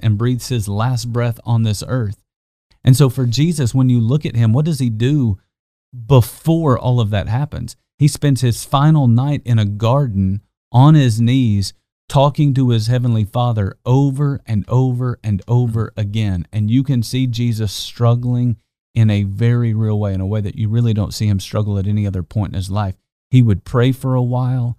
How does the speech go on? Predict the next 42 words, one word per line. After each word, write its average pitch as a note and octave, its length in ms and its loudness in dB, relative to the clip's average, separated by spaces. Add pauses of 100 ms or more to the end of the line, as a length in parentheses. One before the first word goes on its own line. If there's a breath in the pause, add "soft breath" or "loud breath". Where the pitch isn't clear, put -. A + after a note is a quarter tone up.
(180)
He - 200 -2
got A#2+ 200 -2
to B2 60 2
the A#2 100 0
point A#2+ 280 -2
where G#2+ 140 0
he A2+ 120 0
was G2+ 160 -2
sweating A#2 460 0
drops A2 340 -2
of G2 160 -6
blood. A#2 400 0 (240)
He C3 120 2
would A2 220 0
come B2+ 260 2
out B2 260 -2
and G2+ 140 -2
talk A2+ 240 -2
to A#2+ 100 -6
some A#2 200 2
of G#2+ 100 2
his G2+ 140 -4
closest A#2 520 -4
friends. A#2 380 2 (240)
He B2+ 100 2
would A2 140 2
go G2 140 0
back B2+ 360 0
into A#2+ 160 0
this A2+ 220 -2
garden A#2 460 0
and G#2+ 140 -2
he A#2 60 2
would A2 200 -2
pray G#2+ 340 -2
all A2+ 260 -2
over G#2+ 380 -2
again. G2+ 420 -2 (220)
And A#2 100 6
he A#2+ 80 8
just A#2 320 -2
kept - 320 -2